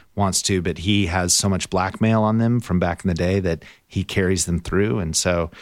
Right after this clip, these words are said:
uh, they hate it. And he, uh, gets in a car wreck that puts him in a coma. And the band then, through, uh,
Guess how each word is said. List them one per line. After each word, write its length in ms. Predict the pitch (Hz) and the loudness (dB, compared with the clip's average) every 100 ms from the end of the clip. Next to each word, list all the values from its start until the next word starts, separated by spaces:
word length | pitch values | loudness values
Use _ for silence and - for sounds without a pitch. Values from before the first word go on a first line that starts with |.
| - - - _ | -20 -20 -20 _
uh, 340 | - 87 82 80 | -4 0 0 0
they 220 | 107 113 | 0 0
hate 260 | 87 120 117 | 2 2 2
it. 240 | 110 - | 0 -2
And 140 | 95 | -4
he, 600 | 90 139 131 123 117 117 _ _ - | -2 2 4 4 2 0 _ _ -8
uh, 480 | 85 80 76 71 - - | -6 -4 -6 -8 -12 -4
gets 220 | 107 - | -2 0
in 60 | 95 | -2
a 40 | |
car 380 | - - 120 117 | -2 0 2 2
wreck 300 | 95 87 - | 0 -2 -6
that 140 | 87 | -6
puts 200 | - - | -4 0
him 60 | 110 | 0
in 80 | 87 | 0
a 40 | |
coma. 520 | - 113 113 76 85 - _ - - - _ - | 0 2 2 0 -6 -12 _ -14 -14 -14 _ -4
And 460 | 98 95 92 90 - | 0 2 2 0 0
the 100 | 101 | -4
band 520 | 90 85 113 117 110 | -2 2 4 4 2
then, 440 | 92 92 90 90 87 | 0 -2 0 -2 -4
through, 520 | - 95 90 87 85 - | -2 0 0 0 -4 -6
uh, 420 | 80 76 76 71 | -6 -4 -4 -8